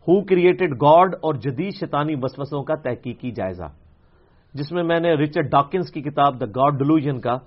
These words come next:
پوسٹ مارٹم کیا تھا، اور اس کے میں نے تمہید میں بھی بتایا تھا کہ ہمارے جیلم شہر میں بھی، اب جیلم شہر تو چھوٹا سا ہے، یہاں پہ بھی ٹیچرز نے وہ کتاب بانٹی ہے اسٹوڈنٹس کے اندر،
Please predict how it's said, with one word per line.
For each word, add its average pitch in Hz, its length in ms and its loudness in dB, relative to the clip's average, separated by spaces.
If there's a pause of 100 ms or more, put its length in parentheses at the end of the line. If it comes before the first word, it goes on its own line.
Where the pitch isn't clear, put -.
(460)
پوسٹ 147 200 -2
مارٹم 131 320 0
کیا 92 220 -12
تھا، - 140 -16 (1500)
اور 170 140 4
اس 202 140 -2
کے 220 280 6
میں 208 120 0
نے 214 80 0
تمہید 180 360 0
میں 214 160 0
بھی 196 60 0
بتایا 165 260 6
تھا 180 180 2
کہ 196 120 -6
ہمارے 160 340 2
جیلم 190 300 2
شہر 185 300 4
میں 156 160 2
بھی، 135 180 -2 (340)
اب 107 140 -12
جیلم 165 160 0
شہر 180 160 0
تو 175 100 -6
چھوٹا 170 280 0
سا 175 120 -6
ہے، 165 40 -8 (1400)
یہاں 170 280 6
پہ 233 100 6
بھی 240 140 4
ٹیچرز 196 460 0
نے 190 120 0
وہ 202 100 2
کتاب 180 340 2
بانٹی 151 380 -2
ہے 180 60 2
اسٹوڈنٹس 117 440 -8
کے - 100 -20
اندر، - 360 -20